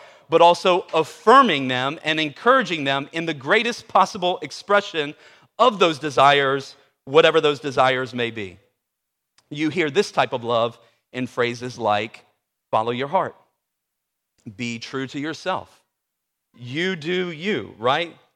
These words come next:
That's why opposition to the expression of those desires, however kind and well-reasoned that opposition may be, is viewed as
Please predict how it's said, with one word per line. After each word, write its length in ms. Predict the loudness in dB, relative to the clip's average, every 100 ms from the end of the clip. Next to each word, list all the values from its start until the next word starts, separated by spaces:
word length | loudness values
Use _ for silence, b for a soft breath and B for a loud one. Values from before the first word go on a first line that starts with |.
| _ _ _
That's 180 | -10 -4
why 160 | -2 0
opposition 840 | -2 -4 -6 -4 -4 -6 -8 -10 _ _ _ _
to 160 | -8 -6
the 280 | -4 -6 -6
expression 880 | -10 -12 -6 0 0 -2 -6 -6
of 220 | -6 -4 -2
those 240 | -4 -4
desires, 720 | -12 -6 -4 -4 -6 -10 -14 _ _ _ _ _ _
however 440 | -6 -2 0 0 -2
kind 640 | 0 0 0 -6 -12 -18 -12
and 260 | -10 -6
well-reasoned 760 | 0 2 0 -4 -8 -8 -10 -4
that 180 | -4 -4 -2
opposition 760 | -2 -2 -8 -6 -8 -8 -8
may 200 | -6 -6
be, 400 | -8 -8 -8 -10
is 160 | -12 -14
viewed 320 | -10 -10 -8
as 180 | -10